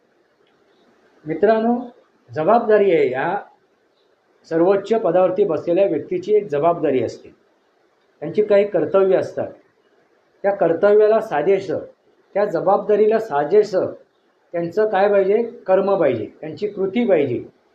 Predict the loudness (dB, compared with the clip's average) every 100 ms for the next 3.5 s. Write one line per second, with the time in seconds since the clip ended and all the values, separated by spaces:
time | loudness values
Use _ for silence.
0 | _ _ -10 -4 2 2 2 2 4 4
1 | 4 0 -2 -8 -14 _ _ _ _ _
2 | _ _ _ _ _ _ -10 -2 -2 0
3 | -2 2 2 2